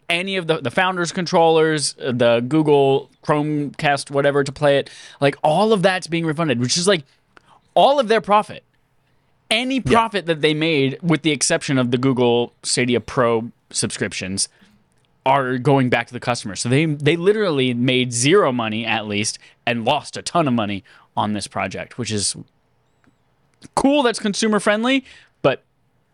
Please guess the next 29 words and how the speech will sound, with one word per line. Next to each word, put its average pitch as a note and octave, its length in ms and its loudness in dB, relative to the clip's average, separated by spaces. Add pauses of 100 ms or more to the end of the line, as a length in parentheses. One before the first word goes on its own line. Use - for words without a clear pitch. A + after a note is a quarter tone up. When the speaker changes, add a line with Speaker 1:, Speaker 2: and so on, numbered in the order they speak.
(220)
Speaker 1:
it C#3 140 0
is, B2 260 0
it B2+ 120 0
is, A2+ 140 -2
it A2 100 -12 (120)
is A#2+ 120 -2
wild. G2+ 540 -2
Google C3 220 2
has A#2+ 200 -4
that A2 120 -6
kind A2 140 -4
of A2 60 -4
money. A2 160 -2
They G#2+ 140 -2
can A2 160 -8
be A2+ 80 0
just A2+ 200 -4
like, A#2 160 -4
"Oh A3+ 140 2
yeah, G3+ 180 2
this E3 160 -4
one D3+ 220 0
thing D3+ 140 0
we C#3 100 2
did B2+ 180 0
didn't B2 240 -2
work, A#2+ 240 2
so, A2 300 0
uh, A2 160 2